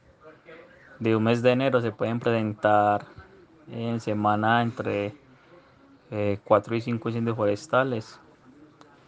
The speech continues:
Y ya de ahí, pues, eh, en variación a los otros meses, pues, es muy relativo el promedio, ya que, eh, como tal,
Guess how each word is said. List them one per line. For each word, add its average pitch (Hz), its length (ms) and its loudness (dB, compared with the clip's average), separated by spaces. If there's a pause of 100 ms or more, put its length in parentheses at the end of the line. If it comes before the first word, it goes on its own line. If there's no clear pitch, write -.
(380)
Y 113 100 -6
ya 107 160 4
de 107 140 2
ahí, 120 280 4
pues, 123 260 -2
eh, 120 340 0 (160)
en 123 120 -8
variación 107 480 0
a 113 40 0
los 120 200 0
otros 113 200 -4
meses, 123 360 -2
pues, - 360 -10 (840)
es 107 960 -2
muy 113 160 -2
relativo 117 1120 2
el 104 120 -10
promedio, 117 520 0
ya 104 180 -4
que, 117 260 -10 (1080)
eh, 104 520 0
como 104 360 -2
tal, 104 580 0